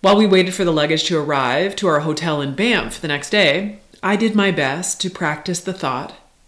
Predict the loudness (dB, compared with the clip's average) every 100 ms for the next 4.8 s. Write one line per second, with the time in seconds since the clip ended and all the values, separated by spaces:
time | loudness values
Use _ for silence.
0 | _ -4 0 -2 0 -2 0 -2 -2 -2
1 | -4 -6 -12 -12 -18 _ _ _ _ _
2 | -6 -2 0 0 0 -4 -8 _ -20 _
3 | 0 0 0 -6 -6 -4 -4 -6 -10 -16
4 | _ _ -6 -2 -2 -4 -8 -14